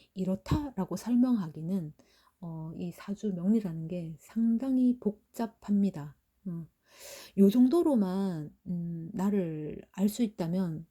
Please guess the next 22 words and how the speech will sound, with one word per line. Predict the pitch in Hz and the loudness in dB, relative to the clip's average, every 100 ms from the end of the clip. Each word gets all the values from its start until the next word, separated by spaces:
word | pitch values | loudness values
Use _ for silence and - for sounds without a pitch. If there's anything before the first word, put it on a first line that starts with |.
| _ | _
이제 | 165 156 151 156 | -12 -8 -8 -8
뭐 | 156 151 151 - | -6 -8 -8 -10
거의 | - 202 247 | 2 4 4
뭐 | 226 | 2
성공했다고 | 208 185 202 233 247 262 202 165 - | 0 -2 4 4 2 0 0 -2 0
봅니다, | 202 208 170 | 2 2 0
저는. | - 156 151 156 - _ _ - _ _ _ _ _ - - - - - - - - - - | -6 -6 -6 -8 -10 _ _ -20 _ _ _ _ _ -20 -20 -20 -20 -20 -20 -20 -20 -16 0
어, | 208 196 190 - | 2 4 2 -2
오늘 | 254 254 214 214 196 170 | 4 6 6 4 2 -2
이 | |
시간까지 | 202 247 208 175 185 185 | 0 2 2 -2 -4 -4
제가, | 170 175 175 185 170 175 - | -6 -6 -2 -2 -4 -8 -10
어, | 175 170 165 170 | -8 -6 -6 -8
십이 | - 277 269 | -4 0 2
운성에 | 170 233 233 202 | 2 2 2 2
대해서 | 156 156 190 175 156 | -4 -6 -4 -4 -4
설명을 | - 214 214 190 160 | -4 2 2 2 -2
했어요. | - 165 160 156 | -6 -8 -8 -8
십이 | - 247 277 | -6 0 2
운성을 | 226 202 233 208 | 4 4 2 2
설명하려다 | 233 220 226 208 196 185 175 | 2 2 4 2 2 -2 0
보니까, | 208 196 - 185 170 | 2 2 0 -4 -4